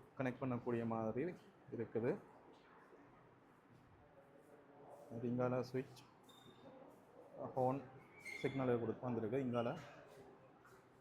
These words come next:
அஹ், ப-, ஸ்டார்ட் பண்றதுக்கும் என்ஜின் on பண்றதுக்கும் ஆஃப் பண்றதுக்கும் வந்திருக்கு. இதுக்கும் வந்து பாத்தீங்கன்னு சொன்னா சாரி காட் இருக்கு, பென்சிலுக்கும்,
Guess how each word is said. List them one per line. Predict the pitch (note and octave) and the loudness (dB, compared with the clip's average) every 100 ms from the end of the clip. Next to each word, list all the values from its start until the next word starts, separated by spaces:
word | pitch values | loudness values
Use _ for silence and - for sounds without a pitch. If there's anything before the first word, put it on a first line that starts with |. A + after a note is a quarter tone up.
| - - - A2+ | -20 -20 -12 -6
அஹ், | A#2 G#2+ - | -4 -4 -4
ப-, | A#2+ A#2+ A2+ | -4 -2 -4
ஸ்டார்ட் | - B2 A#2+ | 2 2 4
பண்றதுக்கும் | A#2 G#2+ F#2+ G2 E3 - | 0 0 -2 -4 -8 -6
என்ஜின் | B2 B2 C3 - - - - - - - | -2 -2 -2 -6 -14 -14 -16 -18 -8 0
on | C3 | 0
பண்றதுக்கும் | B2+ A#2 A2+ C#3+ | 2 2 2 2
ஆஃப் | B2+ A#2+ | 2 2
பண்றதுக்கும் | A2 A2 A#2 | 0 0 0
வந்திருக்கு. | A2+ G#2 G#2 G2+ F3 - - - - - - - - - - - - - - - - - - - - - - - - - - - - - - - - - | 0 0 0 0 -2 -4 -14 -14 -14 -14 -14 -14 -14 -16 -18 -18 -20 -20 -20 -20 -20 -20 -20 -20 -20 -20 -20 -20 -20 -20 -16 -14 -14 -14 -18 -18 -12 0
இதுக்கும் | C#3+ D3 D#3+ | 2 6 6
வந்து | D3+ C#3+ | 4 4
பாத்தீங்கன்னு | C3+ C3+ C3+ | 4 4 2
சொன்னா | B2 C#3 D#3 F3+ B2+ A#2 A#2 B2 | 2 2 4 6 4 2 -2 -4
சாரி | - C3 C3+ | -2 2 2
காட் | C3 B2+ A#2 | 4 2 2
இருக்கு, | A#2+ G#2+ C#3 G3+ - - - - - - - A4 A4 A4 - - - - - - - - - - | 0 2 2 0 -6 -20 -16 -14 -12 -10 -10 -10 -10 -12 -14 -18 -20 -20 -20 -20 -20 -18 -8 -2
பென்சிலுக்கும், | C#3 C3 C#3 B2 B2+ F3 | 0 0 2 2 2 0